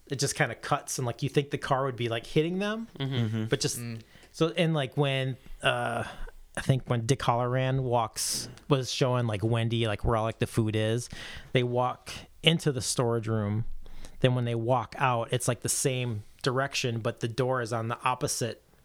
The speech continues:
Speaker 1: side. So it's like a
Speaker 4: Weird.
Speaker 1: reverse shot, but it's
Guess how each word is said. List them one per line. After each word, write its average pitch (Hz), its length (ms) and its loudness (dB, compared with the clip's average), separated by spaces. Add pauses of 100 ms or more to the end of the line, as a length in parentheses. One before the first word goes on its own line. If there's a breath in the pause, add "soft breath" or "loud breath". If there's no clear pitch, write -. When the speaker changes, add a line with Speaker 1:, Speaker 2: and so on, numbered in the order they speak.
(160)
Speaker 1:
side. 120 680 -4 (1200 soft breath)
So 151 100 4
it's 151 100 0
like 165 100 0
a 139 40 -2
Speaker 4:
Weird. 123 100 -2
Speaker 1:
reverse 143 300 0
shot, 143 380 -2
but 135 120 0
it's - 200 -8